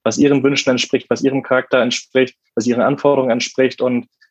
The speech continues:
das sind so Grundsätze, wo wir, ähm, privat tatsächlich <laughs> und auch beruflich sehr, sehr stark miteinander verknüpfen und so Vertrauen schaffen,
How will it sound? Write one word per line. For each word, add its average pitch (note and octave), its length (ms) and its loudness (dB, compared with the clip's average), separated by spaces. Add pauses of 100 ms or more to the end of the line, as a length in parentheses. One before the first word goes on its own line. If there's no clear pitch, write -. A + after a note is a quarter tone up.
das B2 140 -4
sind C3 100 -4
so B2+ 80 2
Grundsätze, C3 640 -2
wo B2 140 2
wir, B2 360 4
ähm, A#2+ 420 0
privat A#2+ 480 -2
tatsächlich C#3 640 0
<laughs> - 240 -4
und D#3 160 0
auch C3+ 100 -4
beruflich D3 640 -2 (360)
sehr, C3 140 -2
sehr C3+ 100 0
stark - 160 0
miteinander C3 200 -2
verknüpfen C#3 540 -2
und C3 100 0
so C3 80 2
Vertrauen C3 460 -2
schaffen, C#3+ 460 -4